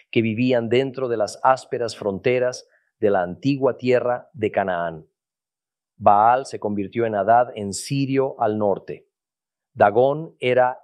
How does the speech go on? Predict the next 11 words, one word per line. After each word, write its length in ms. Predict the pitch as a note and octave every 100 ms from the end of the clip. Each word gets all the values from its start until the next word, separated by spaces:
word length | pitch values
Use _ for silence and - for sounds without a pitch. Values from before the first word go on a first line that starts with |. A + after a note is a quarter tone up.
| -
El 400 | C3+ G2 D#2 _
en 160 | - G#2
filisteo, 720 | - F#2 E2 - F#2+ D#2 C#2+ _ _ -
al 200 | G#2 G2
sur 440 | - C3 B2+ C3 - -
y 80 |
al 100 | A2
oeste. 540 | G2 F2+ D2+ - - _ _ _ _ _ -
Astarté 920 | A2+ G2+ - G2 - C3+ C#3 C#3 A#2+
era 160 | A#2
Sidonion, 760 | G#2+ - G#2 G#2 G#2 F2 D#2 -